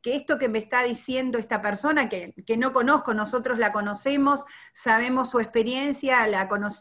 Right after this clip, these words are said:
conocemos a su familia, pero quizás vos que por primera vez la ves, por ahí te cuesta un poco creer en que esto sea real,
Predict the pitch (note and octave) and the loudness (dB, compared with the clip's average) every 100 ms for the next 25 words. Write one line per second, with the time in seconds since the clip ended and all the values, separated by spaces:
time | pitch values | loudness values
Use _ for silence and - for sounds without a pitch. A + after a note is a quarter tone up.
0 | - - A3 G#3 C4 B3+ A#3 G#3 A3 G3+ | -14 -6 -4 -4 -2 -2 -4 -6 -6 -4
1 | F#3+ A3 C4+ C4+ C4+ C4+ - - - - | -2 0 2 2 4 2 0 -12 -20 -20
2 | - _ - B3+ A#3+ A#3+ A#3 A#3 D4+ D4+ | -20 _ 2 4 4 2 0 0 2 4
3 | D4+ D#4+ D#4 C4 A#3 - _ _ _ _ | 4 2 2 4 2 0 _ _ _ _
4 | A#3 A3 A#3+ B3 C#4 C#4+ C#4 C#4 A#3 B3 | -2 -2 -2 0 2 4 4 4 4 4
5 | D4+ - - _ _ _ _ A#3+ D4 - | 0 -4 -16 _ _ _ _ 0 0 0
6 | - _ _ _ _ _ A3 G#3+ F4 A4 | -6 _ _ _ _ _ -6 -4 -4 -4
7 | - G#3 G3 G3 G3 G#3 G3+ G#3 A3+ A3 | -2 -2 -2 -4 -4 -4 -4 -2 -2 -2
8 | G#3 G#3 G#3 A3+ - G#3+ G#3 F#3 F3+ D#3+ | -2 -4 -4 -10 -6 -2 -2 -2 -6 -8
9 | D#3 E3 | -8 -12